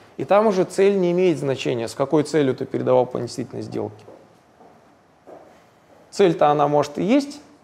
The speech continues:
но юридический факт недействительный, а значит, ваша цель, она игнорируется судом.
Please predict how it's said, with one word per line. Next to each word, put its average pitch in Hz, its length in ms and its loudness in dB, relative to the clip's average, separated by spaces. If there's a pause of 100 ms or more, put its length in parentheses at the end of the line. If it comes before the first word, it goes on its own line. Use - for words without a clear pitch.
(260)
но 143 120 -4
юридический 180 520 0
факт 147 280 0
недействительный, 175 560 -2
а 147 40 0
значит, 208 320 -2
ваша 165 320 2
цель, 247 400 -2
она 175 260 0
игнорируется 151 680 -2
судом. 117 320 -8